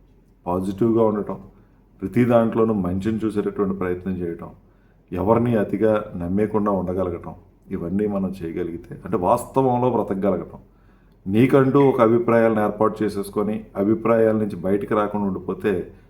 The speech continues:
చాలా ఇబ్బంది అవుతుంది. ఒక మనిషి పట్ల మనకు ఒక ఒపీనియన్ క్రియేట్ అయిపోయిన తర్వాత వాస్తవాలను అంత బేగా అంగీకరించలేం. కానీ నువ్వు అంగీకరించగలిగినటువంటి స్థాయిలోనూ ఉండాలి. నిజాన్ని నువ్వు ఎప్పుడూ అంగీకరించాలి.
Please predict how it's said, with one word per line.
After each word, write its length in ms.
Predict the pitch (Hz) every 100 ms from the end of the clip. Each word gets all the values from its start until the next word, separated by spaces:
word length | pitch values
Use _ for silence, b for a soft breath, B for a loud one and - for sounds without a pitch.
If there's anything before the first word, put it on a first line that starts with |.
| b 107
చాలా 140 | 117
ఇబ్బంది 260 | 104 101 85
అవుతుంది. 300 | 71 - - - b b
ఒక 80 | -
మనిషి 300 | 107 113 113
పట్ల 260 | - 127 127 120 117 - b b b 101
మనకు 200 | 101 98
ఒక 120 | 95
ఒపీనియన్ 400 | 92 123 123 117
క్రియేట్ 320 | 101 107 107
అయిపోయిన 300 | 104 104 98 95
తర్వాత 300 | 92 95 104 92 - b b b _
వాస్తవాలను 580 | 87 107 - 123 117 110
అంత 140 | 98
బేగా 340 | 92 87 95 98
అంగీకరించలేం. 760 | 90 98 98 92 87 - 80 - _ _ _ _ _ _ _ _ -
కానీ 180 | 95 101
నువ్వు 220 | 101 92
అంగీకరించగలిగినటువంటి 1120 | 95 95 117 117 104 104 98 95 95 92 87 82
స్థాయిలోనూ 480 | - 85 82 85
ఉండాలి. 340 | 85 76 76 - _ b b b b -
నిజాన్ని 420 | 92 90 113 117
నువ్వు 180 | 107 92
ఎప్పుడూ 540 | 87 - 104 117 120 -
అంగీకరించాలి. 720 | 90 98 95 92 90 85 -